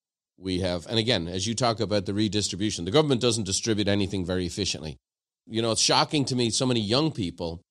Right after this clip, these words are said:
when they go to the D M V or they go to these places and they have these frustrating experiences,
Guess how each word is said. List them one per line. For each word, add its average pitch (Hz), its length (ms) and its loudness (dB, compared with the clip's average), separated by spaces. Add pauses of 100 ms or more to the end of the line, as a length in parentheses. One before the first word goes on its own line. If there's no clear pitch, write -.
(180)
when 113 200 0
they 117 80 4
go 139 200 4
to 156 80 4
the 139 120 4
D 123 260 4
M 113 160 2
V 110 220 0
or 101 80 0
they 101 80 -2
go 127 100 2
to 147 80 0
these 120 160 0
places 117 280 0
and 104 100 -4
they - 40 0
have 104 120 -2
these 98 240 -6 (340)
frustrating 135 600 4
experiences, 101 760 0